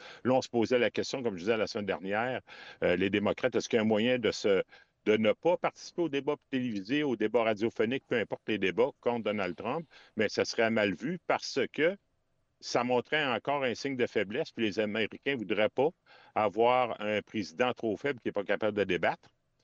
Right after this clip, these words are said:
Donc, à ce moment-là, euh, on va peut-être bien décider au mois de mai. Ben, Michelle Obama, c'est peut-être la carte cachée.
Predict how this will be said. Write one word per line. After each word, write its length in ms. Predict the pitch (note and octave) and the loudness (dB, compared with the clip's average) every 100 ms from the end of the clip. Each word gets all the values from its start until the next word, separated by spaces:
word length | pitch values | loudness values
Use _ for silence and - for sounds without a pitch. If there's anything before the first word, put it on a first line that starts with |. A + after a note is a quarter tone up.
| _ | _
Donc, 240 | G#2+ A#2 - | 0 2 0
à 80 | G2 | 0
ce 100 | A#2 | 0
moment-là, 640 | A2 G#2+ G2 A2 C#3 C3+ G2 | 2 2 4 4 2 0 -2
euh, 500 | F#2 F#2+ F#2 F2+ F2 - - | -2 -2 -2 -2 -4 -8 -6
on 140 | G#2 | -2
va 100 | G2 | 0
peut-être 160 | - A2+ | 0 0
bien 140 | A#2+ | 0
décider 260 | B2 G#2+ C3+ | 0 -2 0
au 80 | C#3+ | 0
mois 160 | B2+ | 2
de 60 | G#2 | 0
mai. 240 | G#2 E3 - _ _ _ _ _ _ _ _ _ | 0 -2 -6 _ _ _ _ _ _ _ _ _
Ben, 260 | - G2 F#2+ | -2 0 0
Michelle 300 | F2 - C3+ | -2 0 0
Obama, 400 | A#2+ A2+ A2+ D3 _ - - | 0 0 0 -6 _ -20 -8
c'est 160 | - | -4
peut-être 340 | A2 G#2+ B2+ A#2 | -2 0 0 0
la 120 | A2+ | -2
carte 180 | - A2+ | -4 -6
cachée. 400 | - G2+ - B2 | -2 -2 -2 -6